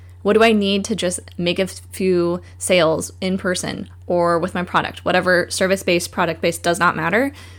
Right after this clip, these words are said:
There's a lot you can do without getting investment and funding right off the bat. And you're gonna learn more through that process. And it means when you do go for funding, you're gonna be able to be more specific about,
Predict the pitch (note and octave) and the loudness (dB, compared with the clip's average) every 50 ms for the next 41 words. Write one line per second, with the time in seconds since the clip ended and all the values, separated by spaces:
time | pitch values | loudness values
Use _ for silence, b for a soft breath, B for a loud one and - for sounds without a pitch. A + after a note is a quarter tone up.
0 | B B B B B B - - - - - - - - - F#3+ A3+ G#3+ A3+ A3 | B B B B B B -20 -20 -20 -20 -20 -20 -16 -6 0 4 6 6 6 6
1 | G3+ F#3+ F#3 - - G3 - A3 F#3+ F#3 E3+ F3 E3+ D#3+ - - - D3+ D3+ A2+ | 4 4 4 4 2 0 0 0 0 2 2 0 0 -2 -2 -2 0 0 0 -2
2 | - - - - - - - D#3 F3+ F3 D3+ F3+ F3+ - - - - - F3+ F3 | -4 -8 -16 -12 -6 -2 -2 0 0 -2 -4 -4 -4 -4 -6 -6 -6 -6 -6 -6
3 | E3 - F#3 E3+ F3 - F3 D#3 D#3+ D#3+ D3 D#3+ E3+ - D#3+ D3+ D3 B2 - - | -6 -6 -6 -8 -6 -4 -4 -4 -2 -4 -4 -4 -2 0 0 2 2 0 -2 -4
4 | - - C#3 - - - - - - - - G3 G3 G3 G3+ G3 A3 A3+ A#3+ B3 | -4 -2 -2 -2 -2 -4 -12 -20 -20 -10 -4 -2 0 0 2 2 2 2 2 2
5 | A#3 C4 B3 G3 G#3 G3+ G#3 A3 A3 G3 F3+ F3+ F#3 F#3 - - F3+ F3+ F#3+ - | 2 2 0 0 0 0 2 2 2 2 0 -2 -4 -4 -4 -2 -2 -2 -2 -2
6 | - D#3+ F3+ G3+ - B3+ C4 B3+ - - A3 G#3 F#3+ F#3+ F#3+ G3 G3 F#3+ F#3 F3+ | -4 -6 -6 -4 -4 -4 -4 -4 -4 -4 -2 -2 -2 -2 -2 -2 -2 -2 -4 -4
7 | F3 F3 - - B3 C#4 D4 C#4+ B3 A3 G3+ G3+ G3 F#3+ - G3 F#3 F#3 F#3 F#3 | -4 -6 -6 -4 -4 -2 0 0 0 0 0 0 -4 -4 -4 -4 -4 -2 -2 -2
8 | F3 F3+ F#3 G3+ G3 F#3+ F#3+ F#3 F3+ F#3 F3 G3 F#3 F3+ F3 F3+ F3 - - F3+ | -2 -2 -2 -2 0 0 0 0 -2 -2 -4 -4 -2 -2 -2 -4 -4 -4 -6 -6
9 | - - - C4 B3 A3+ G3+ G#3 F#3+ F3+ F3 E3+ - | -4 -2 -4 -4 -2 -4 -4 -2 0 0 0 -2 -2